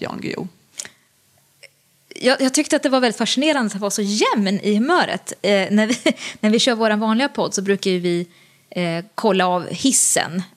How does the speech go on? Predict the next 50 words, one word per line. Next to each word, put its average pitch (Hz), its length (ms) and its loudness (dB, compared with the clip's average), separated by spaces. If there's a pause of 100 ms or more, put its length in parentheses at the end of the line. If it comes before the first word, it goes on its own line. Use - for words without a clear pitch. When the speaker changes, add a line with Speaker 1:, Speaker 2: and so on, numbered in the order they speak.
(120)
Speaker 2:
eh, 180 100 -2
hur 175 280 2
vi 202 140 2
mår, 208 600 0
om 185 100 2
Speaker 1:
Mhm. 185 80 0
Speaker 2:
hissen 226 300 0
är 175 40 0
högt 311 480 -2
eller 269 160 4
lågt - 560 -4 (240)
och 190 280 0
om 185 100 2
den 180 120 0 (120)
är 208 80 2
<laughs> 214 80 4
över 226 260 2
markplan 233 920 0
eller 262 220 2
under. 214 380 4
Speaker 1:
Överhuvudtaget, 208 260 -2
Speaker 2:
För 190 140 -4
det 339 100 4 (100)
kan 370 100 2
Speaker 1:
ja. 339 60 -2
Speaker 2:
vara, 320 140 2 (200)
det 277 100 2
kan 294 160 0
Speaker 1:
Ja. 240 60 0
Speaker 2:
vara, 233 240 4 (300)
eh, 196 320 2
lite 214 60 4
Speaker 1:
Ibland 220 260 4
är - 40 0
det 220 60 4
Speaker 2:
olika 277 200 4
det 285 60 2
där. 269 140 4
Speaker 1:
källan. 170 140 -4 (100)
Speaker 2:
Ja, 233 180 4
Speaker 1:
Mm. 220 120 0
Speaker 2:
ibland 240 240 0
är - 40 0
det 220 40 -2
källan 185 320 2
och 185 60 -2
ibland 175 260 -2
är 185 40 -2
det 185 180 0 (280)
terrassen 165 580 0